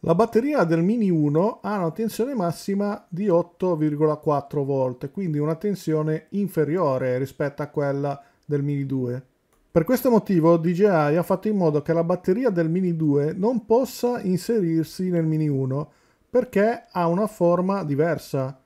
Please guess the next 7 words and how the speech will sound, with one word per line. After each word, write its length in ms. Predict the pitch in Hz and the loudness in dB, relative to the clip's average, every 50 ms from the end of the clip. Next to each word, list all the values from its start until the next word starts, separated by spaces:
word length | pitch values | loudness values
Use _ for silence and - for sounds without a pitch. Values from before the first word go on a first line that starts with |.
| _ _ _ _ _ _ | _ _ _ _ _ _
proprio 360 | - 196 190 180 185 226 240 | -6 -4 -4 -2 -2 -2 0
non 160 | 208 165 156 | 0 0 -2
ci 180 | - - - 143 | -2 -4 -4 -2
entra, 320 | 143 143 139 139 - 139 | -2 -2 -4 -6 -8 -8
come 220 | 127 - 151 143 139 | -6 -6 -6 -6 -6
potete 320 | 139 147 143 143 139 - | -6 -4 -6 -4 -4 -4
notare. 500 | 139 135 135 - 139 127 123 131 127 123 | -6 -6 -6 -4 -4 -4 -4 -6 -8 -12